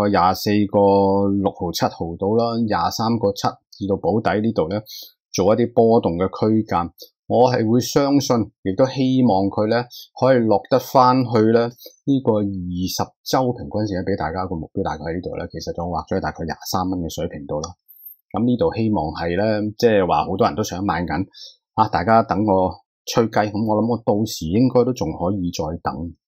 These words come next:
誒，早日都有朋友講呢，就係話我有睇開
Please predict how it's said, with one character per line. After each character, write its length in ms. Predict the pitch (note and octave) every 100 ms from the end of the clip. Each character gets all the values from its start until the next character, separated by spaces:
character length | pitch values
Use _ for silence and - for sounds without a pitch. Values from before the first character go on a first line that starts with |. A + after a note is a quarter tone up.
| _ _ _ _ _ _ _ _ - _ _ _ _ _ -
誒， 1000 | B2+ B2+ B2+ B2+ B2+ B2+ C3 B2+ C3 C3 _ _ _ _
早 140 | - D#3+
日 140 | C3+
都 80 | D#3
有 160 | C3+ C3
朋 160 | E2+
友 100 | G2 G#2+
講 240 | A2 G#2+ B2+
呢， 140 | C3
就 120 | A#2+
係 100 | G2+
話 200 | F#2+ G2
我 160 | G2 A2
有 220 | A2+ A2
睇 260 | - G2 B2
開 240 | B2 B2